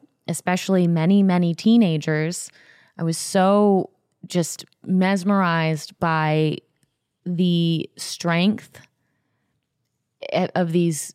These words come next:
of these kids being able to look these representatives in the eyes and say, "Do something. Do something. Not one more. Not one more."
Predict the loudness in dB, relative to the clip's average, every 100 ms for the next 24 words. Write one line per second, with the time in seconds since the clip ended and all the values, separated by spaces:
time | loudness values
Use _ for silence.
0 | -12 -6 -4 -4 -6 -4 0 0 -2 -6
1 | -12 -14 _ _ _ _ 0 2 4 2
2 | 2 0 -2 -2 0 -2 -2 -2 0 -2
3 | -2 -2 0 0 0 -2 -4 -8 -6 -2
4 | -4 -4 -6 -4 -6 -8 -14 -20 _ _
5 | _ _ -4 -2 -2 -2 -2 -2 -4 -4
6 | 0 0 -2 -4 -4 -4 -4 -6 _ _
7 | _ _ _ _ _ _ _ _ _ _
8 | _ _ _ _ -20 -2 2 2 0 -4
9 | -2 -2 0 0 2 0 0 0 2 2
10 | 2 0 -2 -6 -14 _ _ _ _ _
11 | -6 -2 0 0 -2 -2 0 2 2 2
12 | 0 -2